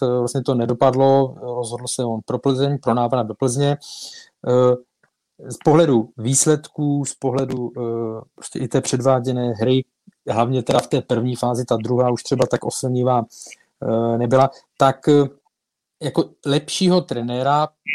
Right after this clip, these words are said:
když nebudu brát, eh, jako Jindřicha Trpišovského, tak lepšího trenéra s-,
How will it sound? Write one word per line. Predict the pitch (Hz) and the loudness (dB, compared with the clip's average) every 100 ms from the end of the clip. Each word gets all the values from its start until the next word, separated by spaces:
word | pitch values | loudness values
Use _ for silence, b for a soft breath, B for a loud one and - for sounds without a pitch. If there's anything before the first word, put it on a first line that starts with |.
| 151 | -10
když | 127 113 | -10 -4
nebudu | 123 120 131 | -2 0 -2
brát, | 120 123 127 - | 0 0 0 -6
eh, | - 120 117 117 117 _ - - - - _ - | -10 -8 -6 -8 -10 _ -20 -18 -18 -20 _ -20
jako | 143 - | -16 -12
Jindřicha | 117 113 123 127 | -8 -6 -2 -4
Trpišovského, | - - - 135 - 139 131 135 135 B B B | -4 -10 -4 -4 0 2 2 2 -2 B B B
tak | - - | -4 0
lepšího | 131 - 156 151 | -2 0 2 2
trenéra | 151 143 139 139 _ _ _ _ | 2 0 0 -2 _ _ _ _
s-, | - | -10